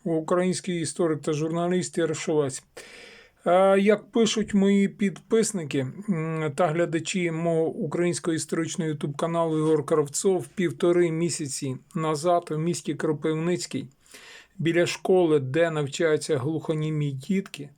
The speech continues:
зробили облаву Т Ц К шники. Вони вручали, е, чоловікам, які вели в школу своїх глухонімих діток,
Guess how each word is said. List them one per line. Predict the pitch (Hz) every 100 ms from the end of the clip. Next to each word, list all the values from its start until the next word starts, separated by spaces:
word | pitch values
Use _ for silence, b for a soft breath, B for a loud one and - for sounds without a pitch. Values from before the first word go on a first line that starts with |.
| _ _ _ _ _ _ _ _ _ _ _ _
зробили | 139 143 170 160 202 196 160 - - _ _
облаву | 180 147 165 185 175 147
Т | 135 135
Ц | - 143
К | 135 143
шники. | - 135 - - _ _ _ b b b -
Вони | 160 185 190
вручали, | 170 175 - 190 165 156 151 147 - - -
е, | 190 160 156 156 156 156 156 156 156 151 143
чоловікам, | - 165 160 160 156 202 196
які | 143 131 165
вели | 151 160 151 135
в |
школу | - - - 160 143 135 b b b
своїх | - 170 165 165
глухонімих | 127 160 135 170 156 160 160 135 -
діток, | 220 131 143 143 190 190 -